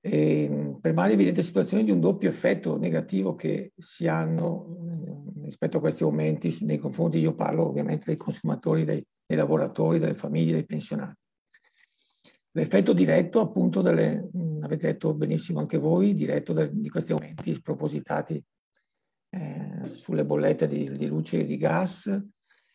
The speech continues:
e quello, devo dire, indiretto derivato dall'aumento degli altri beni di consumo che, che, che molto spesso le imprese, giustamente,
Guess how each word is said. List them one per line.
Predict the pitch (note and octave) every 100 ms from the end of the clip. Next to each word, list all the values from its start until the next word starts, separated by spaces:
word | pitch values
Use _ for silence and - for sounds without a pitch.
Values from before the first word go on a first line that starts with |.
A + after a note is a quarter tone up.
| _ _ _ _ _ _
e | - D#3
quello, | G#3+ A#3 F#3+
devo | D#3+ F3+
dire, | E3 F#3
indiretto | F3 F#3+ A3 G#3 F3 - A3+
derivato | F#3 F#3 G3 - - G3
dall'aumento | G#3 D#3+ D#3 D#3+ G3+
degli | E3 D#3+
altri | E3+ F#3+
beni | D#3+ E3
di | E3
consumo | D#3 - - G#3 D#3+ C#3 - _ _ _ _
che, | - D#3+ -
che, | - D3+ D3 F3 - _ _ _ -
che | D#3
molto | D#3 D#3 - - E3 D#3+ -
spesso | G3 - - - G3
le | E3
imprese, | E3 D#3+ D3+ D3+ D#3 F3
giustamente, | D3+ - A#2+ - - F#3 F3 E3+